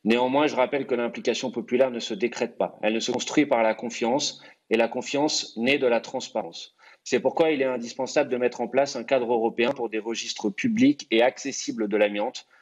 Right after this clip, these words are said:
accompagné d'une cartographie de l'emplacement exact de l'amiante dans les sites publics et privés, et de fournir des informations précises sur les décharges contenant des déchets amiantés et les risques associés pour la santé des citoyens.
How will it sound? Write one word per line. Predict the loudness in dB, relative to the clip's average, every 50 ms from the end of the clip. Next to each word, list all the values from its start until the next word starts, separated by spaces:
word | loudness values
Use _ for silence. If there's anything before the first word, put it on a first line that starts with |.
| _ _ -4
accompagné | -2 -2 0 0 0 2 2 0
d'une | 0 -2 -2 -2
cartographie | -2 -2 -2 -2 -4 -2 0 0 0 0 0 -2 0
de | 2
l'emplacement | 2 2 2 2 0 0 0 0 0 2
exact | 2 2 2 2 0 0 0 -2 -4
de | 0 2 4
l'amiante | 4 4 2 2 -2 -2 -2
dans | 0 -2
les | -2 -2
sites | -2 -4 -6 -6 -6 -4
publics | -4 -2 0 0 0 2
et | 0 0
privés, | 0 0 0 2 2 2 2 0 0 -4 -12 -20 -20 -20 -20 -20 _ _
et | 2 2 4
de | 4 2
fournir | 2 2 2 2 4 4 4 4
des | 2 2 0
informations | 0 0 0 0 0 0 0 -4 -4 -6 -6
précises | -4 -2 -2 -2 0 0 -2 -2 0 0
sur | 2 2
les | 2 2
décharges | 2 2 2 2 0 -2 -2
contenant | -6 -10 -10 -8 -6 -4 -4 -2 -2 -2
des | -4 -4
déchets | -4 -2 -2 2 2 2
amiantés | 2 2 0 -4 -4 -2 -2 -4 -4 _ _ _ _ _ _ 0
et | 2 2
les | 2
risques | 2 0 0 -4 -6 -6 -2
associés | -2 -2 0 -2 -4 -2 0 0 2
pour | 2 2 2
la | 2 2
santé | 0 -2 -4 -2 -2 -2
des | -2
citoyens. | -4 -6 -8 -4 -4 -4 -4 -4 -8